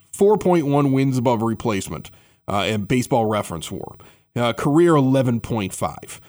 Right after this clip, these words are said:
His career O P S plus and his O P S plus last year, showing his O P S above what the league average is, was one fourteen, with a hundred being,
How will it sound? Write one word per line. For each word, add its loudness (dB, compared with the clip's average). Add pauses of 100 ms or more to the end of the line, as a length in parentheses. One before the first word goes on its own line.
(260)
His 4
career 4
O 6
P 0
S 0
plus 0
and -2
his 0
O 2
P 0
S -2
plus -2
last -4
year, 0
showing -2
his -2
O 2
P -2
S -2 (260)
above 2
what 0
the -2
league 0
average 0
is, 2
was 0
one -2
fourteen, -4
with -6
a -4
hundred -2
being, -2